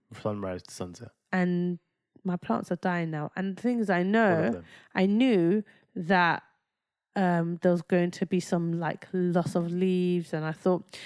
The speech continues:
Speaker 2: but I didn't anticipate, like, for example, my monstera.
Speaker 1: Dead.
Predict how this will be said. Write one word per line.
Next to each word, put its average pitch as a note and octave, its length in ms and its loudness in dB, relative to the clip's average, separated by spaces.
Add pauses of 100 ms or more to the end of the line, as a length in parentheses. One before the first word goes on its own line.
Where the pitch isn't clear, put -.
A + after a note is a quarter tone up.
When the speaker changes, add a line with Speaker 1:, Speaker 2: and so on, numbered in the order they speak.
(180)
Speaker 2:
but E3 100 0
I E3+ 60 2
didn't A3 280 0
anticipate, - 360 -6
like, E3 120 -6
for G3+ 100 -4
example, G3+ 420 -4
my E3+ 120 0
monstera. F3 680 0 (840)
Speaker 1:
Dead. G2+ 240 -6